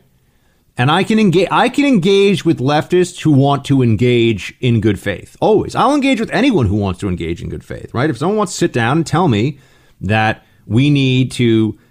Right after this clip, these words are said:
kill all the cows and get off of fossil fuels, and they wanna talk about it, I'll do that. If they, if they wanna take that position, kill all the cows, no more fossil fuels, and if I don't agree, it's because I'm a racist, bigot, sexist,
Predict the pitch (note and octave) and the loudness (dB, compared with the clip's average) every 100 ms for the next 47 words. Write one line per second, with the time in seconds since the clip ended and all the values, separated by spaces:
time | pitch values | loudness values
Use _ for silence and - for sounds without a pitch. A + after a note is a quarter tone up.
0 | _ - D3 C#3 C3+ C3 B2+ A#2+ A2+ A#2 | _ 0 2 2 0 0 0 2 2 0
1 | - A2 G2 B2 A#2+ A#2+ G#2+ A#2+ A#2 A#2+ | -2 -4 -2 0 0 -2 -4 -2 -2 -2
2 | A#2 - G#2+ G2 F#2+ F#2+ - - _ _ | -6 -4 -2 0 0 -2 -8 -18 _ _
3 | A2+ A2+ A2+ G#2 G3+ C4 - B2 B2+ A2+ | -2 0 0 -2 0 0 0 0 0 0
4 | G2 G#3+ A#2+ F2 - D3+ D3+ C#3 C3+ C#3+ | 0 0 0 -2 -2 0 0 0 0 0
5 | C#3 B2 - _ _ - D#3 F3+ D#3 C3 | 0 -2 -6 _ _ -4 -2 0 -2 0
6 | B2+ A#2+ B2 - A2+ A2 - _ _ _ | 0 0 0 0 0 -2 -6 _ _ _
7 | D3+ D3+ C#3+ C3 C3+ B2+ B2 F#2 B2 B2+ | 0 2 2 0 0 2 0 0 0 2
8 | A2+ B2 A#2+ B2 A#2 A#2+ A2+ A2 G#2 - | 0 0 0 0 -2 2 2 2 -2 -6
9 | C#3 C#3+ C3 B2+ D3 B2 B2+ D3+ C3 - | -2 0 0 0 0 0 2 2 2 0
10 | A2+ C3 A2+ A#2 A2 B2 A#2+ A2+ - B2 | -4 -2 0 0 0 0 0 -2 -2 -2
11 | G#2 C3+ - A#3 A#3+ - A2+ | -2 -4 -4 -4 -2 -2 -2